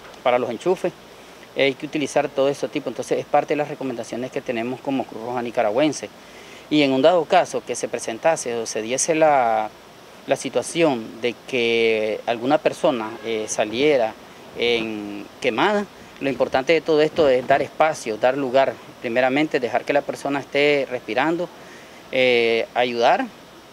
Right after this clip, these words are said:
bu-, ayudar a la persona, tratar de detener el fue-, del, el, el fuego, tener la quemadura. Si es quemadura viva con llama, tratar de, eh, ponerle una sábana o un trapo encima. Eso va a ayudar a,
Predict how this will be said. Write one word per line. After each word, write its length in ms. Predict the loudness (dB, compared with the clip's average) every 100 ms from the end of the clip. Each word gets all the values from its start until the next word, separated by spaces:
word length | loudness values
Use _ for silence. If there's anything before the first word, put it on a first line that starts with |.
| -20 -8
bu-, 120 | -4 0
ayudar 400 | 2 4 4 6
a 60 |
la 100 | 4
persona, 580 | 4 0 2 2 2 -2
tratar 320 | -2 0 0 2
de 80 |
detener 360 | 2 0 0 0
el 100 | -2
fue-, 200 | -2 -4
del, 200 | -2 -2
el, 320 | -2 -4 -6 -8
el 140 | -8
fuego, 400 | 0 2 2 -2
tener 240 | -4 -4 -2
la 120 | -2
quemadura. 360 | 0 0 0 -2
Si 120 | -2
es 40 |
quemadura 400 | 0 2 4 2
viva 220 | 2 0
con 220 | 0 -2 0
llama, 280 | 0 0
tratar 360 | -2 -2 0 0
de, 280 | 0 0 0 -10 -20 -20 -8
eh, 500 | 0 4 6 4 2 0
ponerle 280 | -2 -2 0
una 160 | 0 0
sábana 480 | 2 4 2 2
o 40 | -2
un 120 | -2
trapo 220 | -2 -2
encima. 340 | -4 -2 -2 -2
Eso 240 | 0 2
va 240 | 4 4
a 220 | 2 2 2
ayudar 440 | 0 2 2 2
a, 140 | 0